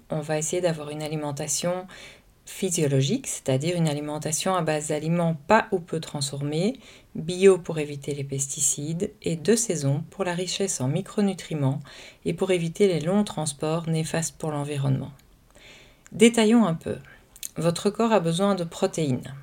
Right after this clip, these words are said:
entre cinquante grammes et cent grammes par jour, selon votre taille, votre âge et votre activité physique. N'oubliez pas que cent grammes de viande, ce ne sont pas cent grammes de protéines, mais que dans cent grammes de viande, il n'y a que vingt grammes de protéines,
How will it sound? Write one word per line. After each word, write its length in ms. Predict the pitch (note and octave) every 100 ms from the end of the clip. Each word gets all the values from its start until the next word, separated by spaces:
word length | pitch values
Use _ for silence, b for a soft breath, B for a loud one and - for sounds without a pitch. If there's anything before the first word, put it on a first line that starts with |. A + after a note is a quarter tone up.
| - _
entre 320 | D3 C#3 C#3
cinquante 580 | C#3+ - E3 E3+ F3 D#3+
grammes 380 | C#3+ D#3 F#3+ A3 -
et 120 | D3
cent 280 | - E3 E3
grammes 280 | E3+ E3+
par 180 | E3 D3+
jour, 400 | C#3+ D#3 F#3+ A3+ - B B B
selon 320 | - D#3+ D#3+
votre 320 | D#3+ D#3 D#3
taille, 460 | C#3+ D#3 D#3+ F3 - -
votre 400 | D#3+ D3+ C#3+ -
âge 340 | D#3+ F3 F3 -
et 120 | -
votre 300 | D3 C#3 F3
activité 560 | E3+ - D#3 D#3 F#3+
physique. 640 | - - - C3+ C3+ - - - _ - B B B -
N'oubliez 300 | D#3+ D3+ C#3+
pas 260 | C#3 F#3 A3
que 220 | - C#3+
cent 280 | C#3 E3+ E3+
grammes 300 | E3 D#3+ D#3
de 100 | C#3+
viande, 560 | C#3+ D#3+ G3+ A#3 A3+ -
ce 180 | - -
ne 80 | D#3+
sont 180 | D#3+ D#3+
pas 260 | D3+ E3+ -
cent 280 | - D#3+ D#3
grammes 280 | D#3+ F3+
de 60 | E3
protéines, 600 | D#3 D#3 D3 D3+ D#3+ A3+ - B B B
mais 140 | D#3 D#3+
que 120 | D#3+
dans 180 | D3 D3
cent 220 | - E3+
grammes 280 | E3 E3 D#3+
de 100 | D3+
viande, 340 | D3 E3 F#3+
il 100 | E3+
n'y 120 | D#3
a 40 | D3+
que 140 | D#3
vingt 340 | E3 D#3 D#3 -
grammes 240 | - D3
de 80 | C#3
protéines, 520 | C#3 C#3 C#3 D#3 E3+